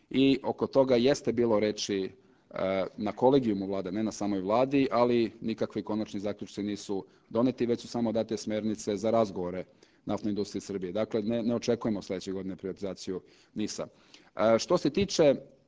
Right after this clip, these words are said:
što se tiče socijalnog programa za javna preduzeća, već sam napomenuo da će biti izvršeno odvajanje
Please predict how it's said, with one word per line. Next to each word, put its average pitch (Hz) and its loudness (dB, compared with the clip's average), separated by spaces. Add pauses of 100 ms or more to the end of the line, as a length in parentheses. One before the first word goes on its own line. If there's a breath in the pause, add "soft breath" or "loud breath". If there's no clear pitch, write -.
(460)
što - 0
se 131 -2
tiče 160 0
socijalnog 151 2
programa 139 4
za 104 -2
javna 120 4
preduzeća, 113 0 (1500 soft breath)
već 139 2
sam 147 4
napomenuo 135 4
da 123 4
će - -2
biti 131 2
izvršeno 127 2
odvajanje 117 6